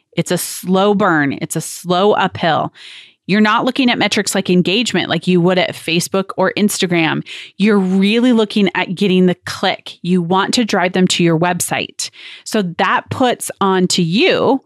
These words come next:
which I know can feel like a little bit of pressure, that burden of converting them. Make your website so easy to navigate. They want to be integrated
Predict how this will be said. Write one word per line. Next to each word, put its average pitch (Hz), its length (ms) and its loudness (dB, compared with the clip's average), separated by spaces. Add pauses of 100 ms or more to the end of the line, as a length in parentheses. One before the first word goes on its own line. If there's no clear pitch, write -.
(140)
which 233 140 -2
I 269 60 2
know 247 160 2
can 320 160 -2
feel 240 140 0
like 196 120 0
a 190 60 2
little 170 220 2
bit 165 100 0
of 151 100 -4
pressure, - 480 -2 (320)
that 190 320 0
burden 220 420 2 (100)
of 180 240 -2
converting 196 680 4
them. 62 300 -2 (400)
Make 214 380 4
your 320 140 2
website 214 480 0
so 214 240 0
easy 208 260 4
to 185 100 4
navigate. 185 600 0
They 220 160 4
want 202 540 4
to 233 100 0
be 214 120 2
integrated 165 600 0